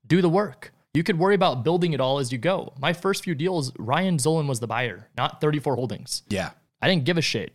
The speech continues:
Speaker 1: I set up my own L L C and I just figured it all out as I went. Also, I didn't have the money or the experience to really know what I was supposed to do. I didn't know I had to file it as an S corp.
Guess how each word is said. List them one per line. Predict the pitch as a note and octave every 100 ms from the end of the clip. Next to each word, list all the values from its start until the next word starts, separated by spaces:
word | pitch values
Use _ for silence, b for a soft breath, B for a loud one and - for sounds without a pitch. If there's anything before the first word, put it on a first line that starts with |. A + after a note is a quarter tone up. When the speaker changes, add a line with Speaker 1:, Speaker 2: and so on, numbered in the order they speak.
| -
Speaker 1:
I | C#3
set | C#3+ F#3+
up |
my | E3+
own | E3+
L | E3
L | D3+
C | B2+ D#3+
and | D#3+
I |
just | E3 C3
figured | E3 D#3+
it | D3
all | D3
out | D3 D#3
as | C#3+
I | C3
went. | A#2 D#3+ G3 b b b
Also, | C3+ G3 - F#3
I | D3
didn't | D3+ C#3+
have | F3+ E3+
the |
money | D3+ D3 F#3
or | D#3+
the | E3+
experience | D3 - F#3 F3 -
to | D#3
really | D#3+
know | D3 E3
what | C3+
I | D#3+
was | D#3+
supposed | - D#3
to |
do. | D#3 G3 -
I | G3+
didn't | F3
know | D3+
I |
had | A#2+
to |
file | A2+ - C3
it | C3
as | A2
an | G#2
S | C#3
corp. | - F3+ G#3+